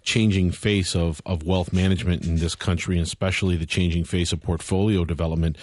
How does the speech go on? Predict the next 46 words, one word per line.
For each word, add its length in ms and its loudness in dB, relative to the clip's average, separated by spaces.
And 140 2
I 80 0
think 360 0
that 140 2
if 160 -2
you're 140 0
going 200 2
to 60 2
retire 380 -2
comfortably, 580 0
you've 160 0
got 160 -2
a 60 0
big 200 -2
shot 340 -2
coming 300 2
if 120 -2
you're 80 -2
gonna 160 2
keep 300 -4
doing 260 2
the 80 0
same 280 0
traditional 520 -2
things. 380 0
Now, 240 2
there 100 0
was 120 4
a 40 0
study 560 0
that 220 -2
was 160 0
released 500 0
earlier 320 2
this 240 -2
year 160 2
in 120 2
July 400 0
by 180 -2
the 160 0
Institute 420 -2
for 160 -4
Research 460 0
on 140 2
Public 360 -2
Policy, 560 -2